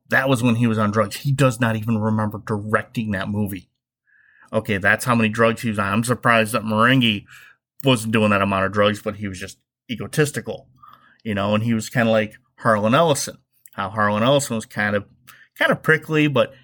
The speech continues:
he had the talent to back it up, you know. And, and, and his ego is so great that he actually slips one of his books into a scene and says, "This looks like a taut thriller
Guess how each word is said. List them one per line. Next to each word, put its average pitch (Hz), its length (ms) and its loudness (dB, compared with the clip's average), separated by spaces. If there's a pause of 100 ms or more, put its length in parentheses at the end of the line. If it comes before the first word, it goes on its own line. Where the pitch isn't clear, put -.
(180)
he 226 220 2
had 156 240 2
the 120 80 0
talent 113 400 0
to 110 80 -10
back 98 240 -2
it 104 80 -6
up, - 280 -12 (800)
you 110 100 -4
know. 92 420 -2 (1080)
And, 139 220 2
and, 151 420 -4
and 147 300 0
his 135 300 0
ego 185 300 0
is 143 120 0
so 165 240 0
great 139 420 0
that 117 180 0
he 135 220 0
actually 131 460 0
slips - 560 -4
one 127 160 0
of 139 100 0
his 135 200 -2
books 135 340 -2
into 135 300 -2
a 120 40 -2
scene 131 520 -4 (240)
and 120 120 -2
says, 135 220 0 (320)
"This - 260 0
looks 131 220 -2
like 131 100 -6
a 139 80 2
taut - 480 -2
thriller 123 480 0